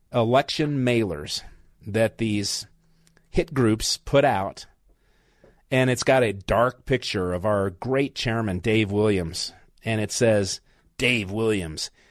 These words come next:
cancel culture. Cancel over one million Republican votes. Cancel your vote by recycling his failed Rule seven. Cancel your voice with un-American, tyrannical rules. Attend the September thirtieth Central Committee meeting. Vote to stop cancel culture."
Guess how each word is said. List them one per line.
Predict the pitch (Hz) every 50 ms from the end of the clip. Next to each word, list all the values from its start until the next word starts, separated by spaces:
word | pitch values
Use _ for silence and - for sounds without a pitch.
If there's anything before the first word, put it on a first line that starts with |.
| _ _ _ -
cancel | - - 143 123 131 117 - - 98 90 -
culture. | - - - 98 90 - - 98 90 107 127 135 - _ _ _ _ _ _ _ _ _ _ _ _ _ -
Cancel | - - 151 143 135 - - 117 104 92 104
over | 120 120 113 113 117
one | 135 143 135 127
million | 131 135 131 127 117 104 104
Republican | 104 98 131 131 123 113 113 - 113 104 101
votes. | 117 117 107 101 -
Cancel | - - - 170 151 147 139 - - 101 98
your | 98 104 107
vote | 98 127 131 127 120 101
by | 113 113 104
recycling | 101 104 - - 135 131 135 - - 107 101 95 90 - - - -
his | - 143 123 - -
failed | - - 147 151 151 131 120 107
Rule | 107 123 135 131 123 117
seven. | 107 - - 131 131 120 101 95 87 - - - - - _ -
Cancel | - 156 156 156 147 - 143 120 107
your | 101 107 117
voice | 107 107 135 139 127 117 - -
with | 113 - - -
un-American, | 190 214 208 165 151 160 175 175 160 139 131 - 131 117 117
tyrannical | - - 220 180 165 180 208 220 214 190 165 - - 127 120
rules. | 131 180 233 247 226 202 160 123 98 - - - - _ _ _ _ _ _ -
Attend | 143 135 220 233 220 196
the | 165
September | - 180 175 - 208 202 202 170 156
thirtieth | - - 202 196 180 170 151 139 - -
Central | - - 220 208 165 165 143
Committee | - 180 175 190 175 175
meeting. | 156 151 143 127 123 123
Vote | 120 165 190 185 -
to | 139
stop | 127 - - - - _ - 220 185 143 127 - _
cancel | - - - 151 165 160 - 147 -
culture." | - - 110 98 92 - - 85 87